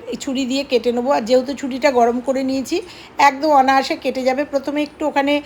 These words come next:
ছুরিটাকে ঢুকিয়ে দিলাম, তারপরে কিন্তু কাঁচি দিয়ে আমি এটাকে কেটে নিতেই পারি, কারণ প্রথম যে, আহ, ছিদ্রটা করা, সেটা একটু কঠিন হয়ে যায়, কারণ এই বোতলগুলো একটু শক্ত।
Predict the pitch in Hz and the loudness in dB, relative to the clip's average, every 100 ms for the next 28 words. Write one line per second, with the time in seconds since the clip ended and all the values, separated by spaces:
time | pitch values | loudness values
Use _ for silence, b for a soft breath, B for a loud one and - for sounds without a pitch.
0 | B B - 269 277 294 294 285 233 240 | B B -8 -8 -2 0 0 -2 -4 -6
1 | 277 269 277 302 349 247 226 247 240 240 | -4 -2 2 2 4 0 2 0 0 -2
2 | 240 320 226 220 220 233 - - 220 220 | -6 -2 -4 -4 -8 -4 -4 -4 -4 -6
3 | 220 B B - 214 226 311 294 226 220 | -8 B B -6 -4 -4 -4 -4 -4 -4
4 | 214 269 254 - 220 196 B B - 240 | -6 -6 -8 -6 -8 -8 B B 0 2
5 | 254 262 277 294 320 320 277 302 302 285 | 2 0 -2 2 4 4 2 2 2 0
6 | 277 269 254 247 247 - 254 269 277 262 | 2 4 6 4 2 -2 -2 0 0 2
7 | 254 277 330 233 240 240 226 311 269 226 | 4 4 4 -2 -2 -2 -2 -8 -6 -6
8 | 269 240 233 269 302 254 233 226 220 220 | -2 0 2 2 2 0 0 -2 -2 -4
9 | 220 233 247 320 339 - - - 202 - | -2 -4 -2 -2 -2 -4 -10 -8 -8 -8
10 | - | -14